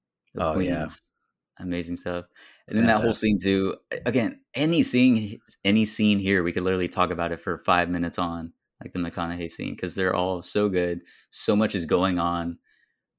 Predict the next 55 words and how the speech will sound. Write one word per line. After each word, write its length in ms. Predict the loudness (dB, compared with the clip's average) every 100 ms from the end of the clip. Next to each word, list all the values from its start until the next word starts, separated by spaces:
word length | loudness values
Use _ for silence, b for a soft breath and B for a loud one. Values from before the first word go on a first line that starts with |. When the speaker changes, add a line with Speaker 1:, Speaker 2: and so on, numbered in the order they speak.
| _ _ _ _
Speaker 1:
Like, 120 | -12
the 80 | -12
performances 420 | -12 -4 -2 -2 -4
are 40 |
just 160 | -6 -2
out 100 | -2
of 60 |
this 160 | -2 -2
world. 340 | 0 0 -2 -10 _ _
But 100 | -2
yeah, 120 | 0
that 120 | 0 2
whole 140 | 0
"sell 220 | 2 0
me 120 | 2 2
this 160 | -2
pen" 280 | -2 -2 0
thing, 360 | -2 -2 -2 -2
no 100 | -2
one 100 | 0
wants 140 | -2
to 80 | -2
do 160 | 0 0
it, 140 | 0
no 80 | -2
one's 160 | -4 -4
gonna 160 | -4 -2
do 180 | -2
it. 180 | -2 -4 -12 b b b _ -6
And 160 | -2
John 220 | 2 2 2
Bernthal, 480 | -2 0 0 0
he 100 | -2 -2
gives 200 | -4 -4
it 80 | -4
to 80 |
him. 100 | -2 -2
He's 100 | -2
like, 120 | 2
"I'll 180 | 2 2
do 160 | -2
it 60 | -4
for 100 | -6
you." 160 | -6 -10 _ _ _ -18
Speaker 2:
Dude, 300 | -4 0 4
Speaker 1:
"Here, 80 | 4
Speaker 2:
when 40 |
the 40 | 4
Speaker 1:
write 120 | 6
my, 120 | 6 6
Speaker 2:
dude's 220 | 4 2
Speaker 1:
write 60 | 4
your 100 | 6
name 160 | 6
down." 320 | 6 6 4